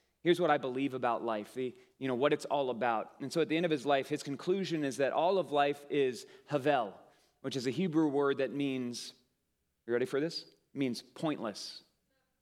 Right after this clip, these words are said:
means meaningless. All of life is empty. Ecclesiastes, it's a great book. It's a fun read. So if you ever wanna kinda lean into that. But there is a,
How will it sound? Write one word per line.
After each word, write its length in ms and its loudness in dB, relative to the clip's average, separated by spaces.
means 260 0
meaningless. 1040 -2
All 180 6
of 120 -2
life 320 0
is 160 -6
empty. 480 -4
Ecclesiastes, 600 2
it's 120 -2
a 40 0
great 280 -2
book. 200 -6
It's 140 -6
a 80 -2
fun 340 -2
read. 380 0
So 220 0
if 100 -2
you 80 2
ever 140 0
wanna 280 -2
kinda 200 2
lean 240 2
into 160 0
that. 340 0
But 140 4
there 120 6
is 160 2
a, 100 2